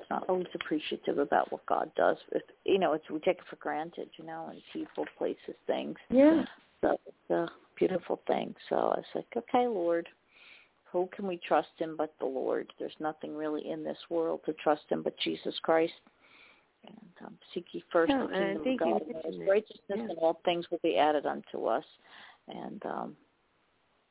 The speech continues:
Speaker 1: absolutely.
Speaker 2: Yeah. Yeah, and I, you mentioned that, you know. See, God is,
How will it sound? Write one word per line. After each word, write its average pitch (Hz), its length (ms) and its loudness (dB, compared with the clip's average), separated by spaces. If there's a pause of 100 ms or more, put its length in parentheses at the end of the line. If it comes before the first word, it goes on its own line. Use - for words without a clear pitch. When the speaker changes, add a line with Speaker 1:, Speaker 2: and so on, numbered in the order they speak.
(120)
Speaker 1:
absolutely. - 600 -6
Speaker 2:
Yeah. 262 220 0 (1300)
Yeah, 294 220 0
and 190 100 2
I, 208 80 0
you 220 200 -4
mentioned 220 420 -4
that, 170 200 -4
you 180 80 -8
know. 180 240 -6 (460)
See, 240 400 2
God 214 280 4
is, 190 120 -4